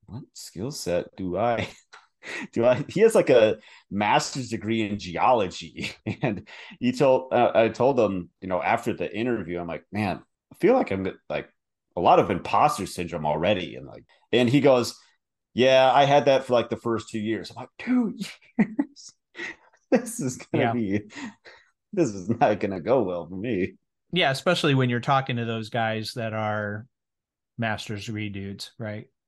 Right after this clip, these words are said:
Speaker 2: So
Speaker 1: Right.
Speaker 2: yeah.
Speaker 1: Yep.
Speaker 2: I
Speaker 1: They're,
Speaker 2: can see
Speaker 1: they're
Speaker 2: that.
Speaker 1: very high level. Yep.
Speaker 2: Mm-hmm.
Speaker 1: So I'm gonna have to
Speaker 2: Fake it till you make it.
Speaker 1: Yeah, they're gonna have to talk really slow for me.
Speaker 2: <laughs>
Speaker 1: But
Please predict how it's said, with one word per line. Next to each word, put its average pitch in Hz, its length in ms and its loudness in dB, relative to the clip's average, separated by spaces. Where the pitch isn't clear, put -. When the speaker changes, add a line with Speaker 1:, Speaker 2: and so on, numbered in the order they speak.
Speaker 2:
So 110 320 -6
Speaker 1:
Right. 78 380 0
Speaker 2:
yeah. 113 320 -6
Speaker 1:
Yep. 87 260 2
Speaker 2:
I - 40 -16
Speaker 1:
They're, 87 300 4
Speaker 2:
can 76 80 2
see - 140 -2
Speaker 1:
they're 95 80 2
Speaker 2:
that. - 80 -2
Speaker 1:
very 92 320 2
high 85 200 -2
level. 76 440 -4
Yep. 76 220 -2
Speaker 2:
Mm-hmm. 147 160 -6
Speaker 1:
So 92 80 2
I'm 95 80 2
gonna 95 160 2
have 92 140 0
to 85 340 2
Speaker 2:
Fake 123 180 -2
it 139 120 -4
till 151 100 0
you 156 60 0
make 127 200 -2
it. - 140 -14
Speaker 1:
Yeah, 110 180 6
they're 113 160 4
gonna 113 160 4
have 104 140 2
to 107 80 -2
talk 82 260 -4
really 95 460 -2
slow 85 680 -2
for 80 100 -12
me. 67 400 -12
Speaker 2:
<laughs> - 80 -10
Speaker 1:
But 104 220 4